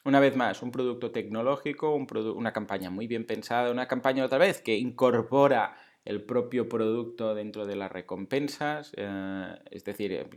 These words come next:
que era a partir de, si no recuerdo mal, cien dólares,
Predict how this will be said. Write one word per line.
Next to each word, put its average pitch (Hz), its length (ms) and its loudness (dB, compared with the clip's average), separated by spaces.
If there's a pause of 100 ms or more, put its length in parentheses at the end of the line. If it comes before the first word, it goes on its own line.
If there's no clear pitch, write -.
que 95 100 -2
era 92 140 0
a 90 60 -8
partir 92 400 -4
de, 87 600 -4
si - 120 -16
no 87 100 -8
recuerdo 87 280 -6
mal, 82 300 -4
cien 90 520 -4
dólares, 139 600 0